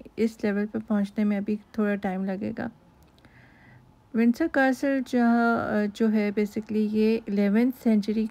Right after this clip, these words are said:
के एंड पे बनाया गया था और, अ, आप देखें कि ये लोग जो है अपनी हर चीज़, अपना हेरिटेज है, इसको किस तरह मेंटेन करते हैं। आप यकीन करें, जब कभी मैं पाकिस्तान जाती हूँ और मैं शाही,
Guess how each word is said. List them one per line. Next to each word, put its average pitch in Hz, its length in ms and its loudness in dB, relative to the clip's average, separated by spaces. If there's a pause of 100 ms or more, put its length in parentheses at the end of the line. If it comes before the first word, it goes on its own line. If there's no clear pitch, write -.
के 233 260 0
एंड 226 300 6
पे 196 240 0
बनाया 185 440 -2
गया 196 280 -6
था 220 260 -6 (840)
और, 226 280 2 (540)
अ, - 40 -6
आप 220 180 -2 (320)
देखें 226 420 0
कि 262 140 -6
ये 240 240 2
लोग 220 300 2
जो 233 100 0
है 220 360 0
अपनी 226 380 0
हर 220 300 2
चीज़, 214 400 -2
अपना 220 260 0
हेरिटेज 208 680 0
है, 214 240 -2
इसको 214 300 -4
किस 220 240 -4
तरह 214 200 0
मेंटेन 202 440 0
करते 208 380 -6
हैं। 220 180 -2 (580)
आप 240 180 0
यकीन 233 360 2
करें, 214 380 2
जब 214 220 -2
कभी 226 240 0
मैं 240 160 2
पाकिस्तान 220 560 0
जाती 202 440 -2
हूँ 202 440 0
और 202 120 -2
मैं 202 220 0
शाही, 208 580 -2